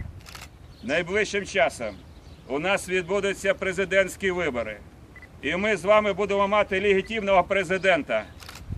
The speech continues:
який виконає свій конституційний обов'язок. І всі герої отримають державні нагороди, найвищі державні нагороди, тому що Батьківщина цінує і шанує вас.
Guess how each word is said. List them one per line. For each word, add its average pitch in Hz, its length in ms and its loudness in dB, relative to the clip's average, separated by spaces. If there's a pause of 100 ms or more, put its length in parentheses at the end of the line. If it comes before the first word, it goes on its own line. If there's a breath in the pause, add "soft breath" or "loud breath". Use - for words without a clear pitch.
(140)
який 180 460 -2
виконає 202 520 4
свій 202 280 0
конституційний 202 840 6
обов'язок. 202 600 10 (600)
І - 160 12
всі - 240 12
герої 208 720 10 (420)
отримають 220 920 10 (160)
державні 214 640 8
нагороди, 214 600 10 (300)
найвищі 214 600 6
державні 202 500 4
нагороди, 175 500 6 (460)
тому 185 260 8
що 220 200 2
Батьківщина 208 800 2 (800)
цінує 220 560 4
і 196 40 4
шанує 220 440 6
вас. 165 420 4